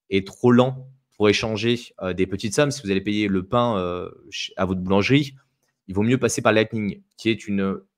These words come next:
une couche, un, un channel sur, euh, sur Bitcoin. Et donc, quand ils ont vu l'arrivée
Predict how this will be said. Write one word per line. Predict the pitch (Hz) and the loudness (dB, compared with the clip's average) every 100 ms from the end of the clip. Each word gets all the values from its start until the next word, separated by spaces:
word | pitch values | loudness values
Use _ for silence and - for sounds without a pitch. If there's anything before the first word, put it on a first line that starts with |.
| _ _ _ _ _ | _ _ _ _ _
une | 92 101 101 | -4 -2 -2
couche, | 101 131 110 | 0 0 2
un, | 92 71 | 2 2
un | 98 | 0
channel | - 120 135 135 | 0 2 2 2
sur, | - - - 107 | -2 -4 -2 0
euh, | 98 98 | 0 0
sur | 98 101 | -4 -6
Bitcoin. | 98 104 95 85 _ _ _ _ _ _ _ _ _ - - - | -6 -4 -6 -6 _ _ _ _ _ _ _ _ _ -20 -20 -8
Et | 101 | 0
donc, | 127 143 | 2 4
quand | 131 | 2
ils | 113 | 2
ont | 123 | 0
vu | 127 | 2
l'arrivée | 147 127 131 131 | 4 6 4 2